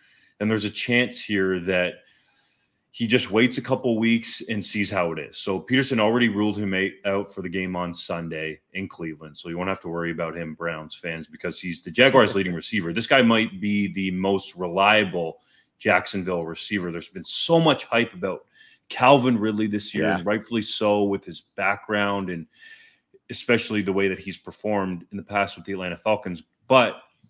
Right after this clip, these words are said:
Speaker 1: Ridley has really been a guy that has proven his worth on the massive contract that the Jaguars gave him. So I think they'll sort of play the long game here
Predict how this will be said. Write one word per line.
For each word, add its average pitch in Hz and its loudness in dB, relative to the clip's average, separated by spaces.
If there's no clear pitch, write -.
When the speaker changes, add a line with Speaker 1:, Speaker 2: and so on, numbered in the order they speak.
Speaker 1:
Ridley 135 6
has 120 2
really 117 2
been 101 -2
a 92 -4
guy 85 -2
that 87 -6
has 87 -6
proven 113 2
his 101 -6
worth 90 -4
on 87 -8
the 87 -6
massive 87 -4
contract 87 -6
that 76 -20
the 80 -20
Jaguars 80 -8
gave 107 2
him. - -14
So 101 -2
I 104 -6
think 147 0
they'll 123 4
sort 117 -2
of 104 -10
play 107 -2
the 95 -4
long 90 -2
game 113 -4
here 110 -4